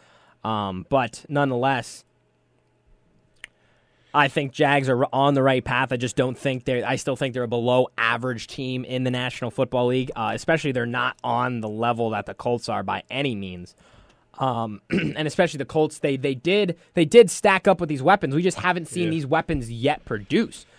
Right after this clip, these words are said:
Speaker 1: Chew, I mean, you got, you've always had Andrew Luck, who actually has more interceptions than touchdowns so far this year.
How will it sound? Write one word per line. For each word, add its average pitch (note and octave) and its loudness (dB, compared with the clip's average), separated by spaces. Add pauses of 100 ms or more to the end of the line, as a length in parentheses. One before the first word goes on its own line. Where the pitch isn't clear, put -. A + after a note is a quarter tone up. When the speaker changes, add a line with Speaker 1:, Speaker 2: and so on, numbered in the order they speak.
(120)
Speaker 1:
Chew, C#3+ 0
I B2+ 0
mean, C3+ -4
you C3 -6
got, E3 0
you've C3+ 2
always E3 8
had D#3 2
Andrew A#2+ -2
Luck, G#2+ -2 (220)
who E3 6
actually F#3+ 4
has B2+ 0
more F3 4
interceptions D3+ -2
than G#2 -6
touchdowns G#2+ 2
so G#2+ -2
far G#2+ -2
this G2+ -6
year. G2+ -4